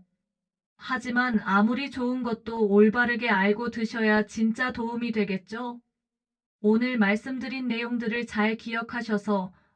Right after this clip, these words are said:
안전하고 효과적으로 인삼을 활용하시기 바라요.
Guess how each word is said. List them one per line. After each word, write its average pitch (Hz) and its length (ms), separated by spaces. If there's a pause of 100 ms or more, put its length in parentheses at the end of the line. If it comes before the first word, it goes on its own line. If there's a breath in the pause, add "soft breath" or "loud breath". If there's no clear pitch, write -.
안전하고 220 800
효과적으로 285 760
인삼을 247 500
활용하시기 262 720
바라요. 196 580